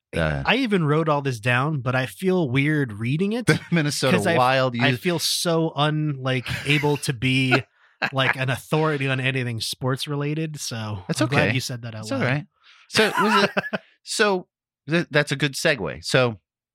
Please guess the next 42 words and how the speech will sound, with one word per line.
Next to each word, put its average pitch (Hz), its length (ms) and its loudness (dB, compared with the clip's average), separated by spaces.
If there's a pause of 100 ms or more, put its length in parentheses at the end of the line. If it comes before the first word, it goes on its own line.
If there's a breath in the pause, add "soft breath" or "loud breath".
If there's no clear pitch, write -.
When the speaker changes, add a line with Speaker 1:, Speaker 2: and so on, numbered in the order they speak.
(180)
Speaker 1:
I 104 100 2
mentioned 120 320 2
earlier 110 340 4
that 101 180 2
my 98 100 2
two 104 220 -2
love 87 160 2
affairs 76 360 -4
intertwined 82 520 0
in 73 40 -4
the 80 80 -4
summer 90 280 0
of 82 40 -4
Speaker 2:
Hmm. 104 60 -2
Speaker 1:
nineteen 80 260 -4
eighty-four, 69 580 -8
baseball 90 360 2
and 73 100 -2
music, 69 300 -6 (260)
and 90 120 -2
it 90 120 0
culminated 76 560 -2
with 67 140 -10
this 65 160 -8
song. 57 260 -8 (240 loud breath)
So - 280 0 (100)
nineteen 123 380 0
eighty-four 95 560 -6 (520)
was 95 160 -2
the 101 120 0
last 101 360 0
time 80 460 -4
my 87 180 0
home 98 260 0
team, 76 360 -6 (180)
the 80 80 -6
Detroit 90 360 -2
Tigers, 64 460 -8 (320)
won 101 240 2
the 92 80 2
World 87 260 0
Series. 67 400 -6